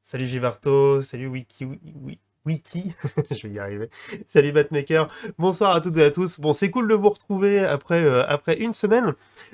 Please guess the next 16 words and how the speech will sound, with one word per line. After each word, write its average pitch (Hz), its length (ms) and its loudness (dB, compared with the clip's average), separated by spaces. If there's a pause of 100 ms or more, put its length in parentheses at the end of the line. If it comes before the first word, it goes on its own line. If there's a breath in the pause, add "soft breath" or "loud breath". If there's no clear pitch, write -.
(140 loud breath)
Euh, 196 400 6
comment 285 240 -2
ça 277 100 -2
va 240 120 2
se - 60 -6
passer ? 147 200 0
Alors 127 140 0
déjà, 254 340 0
on 214 60 0
va 233 80 -2
se 330 100 -6
mettre 294 120 -2
un 214 40 -2
peu 226 120 0
de 208 60 -2
musique. 190 540 -2